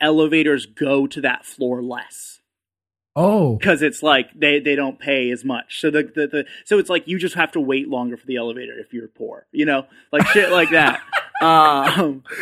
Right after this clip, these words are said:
Speaker 2: Yo, this is scary.
Speaker 1: it's super scary and super realistic. So the, the way that the, the book starts is the company that ru-, that owns the toaster. Imagine this, like, you know, everyone hates,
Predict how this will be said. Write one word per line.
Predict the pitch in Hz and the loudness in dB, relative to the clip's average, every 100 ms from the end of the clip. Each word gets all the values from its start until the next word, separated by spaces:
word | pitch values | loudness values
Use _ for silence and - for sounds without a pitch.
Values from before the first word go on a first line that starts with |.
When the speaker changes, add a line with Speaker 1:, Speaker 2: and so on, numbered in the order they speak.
| 330 - | -2 2
Speaker 2:
Yo, | 240 277 269 | 2 4 4
this | 240 247 269 | 2 0 -2
is | |
scary. | - 254 254 233 160 | 0 2 4 2 2
Speaker 1:
it's | 226 240 - | 0 -2 0
super | 269 285 247 | 0 2 0
scary | - 165 143 165 | 0 2 2 0
and | 170 | -2
super | - 214 185 | -4 0 2
realistic. | 165 160 196 - 151 - - | 2 0 -4 -6 -8 -8 -2
So | 196 | 2
the, | 170 175 - | 2 0 0
the | 185 | 0
way | 170 190 | 2 2
that | 180 156 | 0 0
the, | 156 147 147 | -4 -4 -6
the | |
book | 147 160 | -6 -8
starts | - - 160 175 - _ | -8 -6 -4 -4 -6 _
is | 147 127 117 _ _ _ | -4 -4 -6 _ _ _
the | 139 147 131 _ | _ -2 -2 _
company | - - 190 - 185 175 156 135 - _ | -16 -10 -10 -6 -6 -6 -8 -10 -14 _
that | 147 - | -6 -6
ru-, | 131 131 - - | -6 -6 -6 -8
that | 139 156 | -8 -4
owns | 143 160 156 | -4 -4 -6
the | 135 | -10
toaster. | 123 131 143 220 220 | -6 -8 -4 -2 -2
Imagine | 170 185 220 226 214 | -2 0 0 0 -2
this, | 147 - | -2 -4
like, | 151 143 - | -6 -6 -6
you | 151 170 | -10 -6
know, | 180 135 | -6 -4
everyone | 165 185 175 | -6 -6 -6
hates, | 151 147 | -8 -10